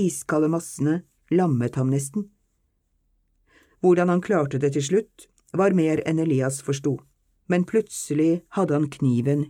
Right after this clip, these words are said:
i hånden. Han slo bladet av alle krefter ned i den taggete iskanten. Den første gangen gikk isen i stykker, men ved andre forsøk gikk det.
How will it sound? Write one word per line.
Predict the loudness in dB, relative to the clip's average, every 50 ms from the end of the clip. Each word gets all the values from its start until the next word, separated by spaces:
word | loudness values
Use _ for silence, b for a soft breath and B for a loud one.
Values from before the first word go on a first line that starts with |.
| -4
i | -2 0 2
hånden. | 2 2 2 2 0 -2 -4 _ _ _ _ _ _ _ _ _ _ _ _ _ _ _ _ -2
Han | 0 0 0
slo | 0 0 2 4 4 4
bladet | 4 2 2 2 2 0 0 0 0 0 0
av | -2 -4 -2 -2 0
alle | 0 2 2 0 0
krefter | 0 0 -2 -2 -4 -8 -6 -2 0 0 2
ned | 2 2 2 0 0 -2
i |
den | -2 -2 -2 -2
taggete | 0 -2 -2 0 -2 -2 -2 0 -2
iskanten. | -2 -2 -2 -2 -2 -2 -2 -2 -4 -8 -8 -8 -10 -18 _ _ _ _ _ _ _ _ _ _ _ _ _ _ _ _ _ _ _ _ _ _ _ _ _ _ _ _ _ _ _ _ _ _ _ _ _ _ _ _ _ _ _ _ _ -2 0
Den | 0 0
første | 2 0 0 -2 -2 -2 -2 0
gangen | 2 2 2 2 2 2 0 0 0
gikk | 0 0 2 2 0
isen | -2 0 0 0 -2
i | -2
stykker, | -2 -2 -4 -4 -4 -4 -8 -8 -8 -10 _ _ _ _ _ _ _ _ _ 0
men | 0 2 2 2
ved | 0 0
andre | 2 0 2 2 0 -2
forsøk | -2 -2 -4 -4 -4 -2 -2 -2 -2 -2 -6 -8 -8
gikk | -8 -8 -8 -10 -10 -10
det. | -10